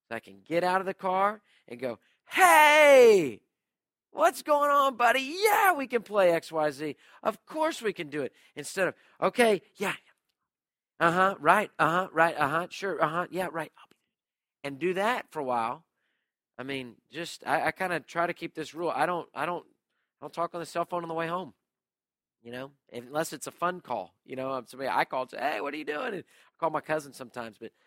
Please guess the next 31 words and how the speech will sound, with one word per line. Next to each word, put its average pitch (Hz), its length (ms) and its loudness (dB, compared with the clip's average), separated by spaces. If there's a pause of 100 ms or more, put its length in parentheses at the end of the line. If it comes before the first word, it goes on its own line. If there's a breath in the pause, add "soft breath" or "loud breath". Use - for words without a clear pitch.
(160)
try 151 80 -2
not 156 160 -4
to 147 80 -10
handle 165 300 -8
things 147 360 -10
at 123 120 -20
the 127 60 -20
church 190 380 -10
on 139 40 -18
the 131 80 -12
way 139 100 -8
home, 160 240 -12 (400 soft breath)
because 127 400 -8 (220)
if - 60 -20
I 123 60 -2
get 147 200 -4
home, 175 400 -4 (340)
I, 120 240 -4
I - 40 -4
need 147 180 -10
transition 147 480 -12
to 139 40 -16
be 143 60 -8
able 143 80 -6
to 156 80 -12
do 175 60 -6
it. - 60 -10
Now, 120 60 -14
some 151 220 -12
of 151 140 -10
you, 139 160 -8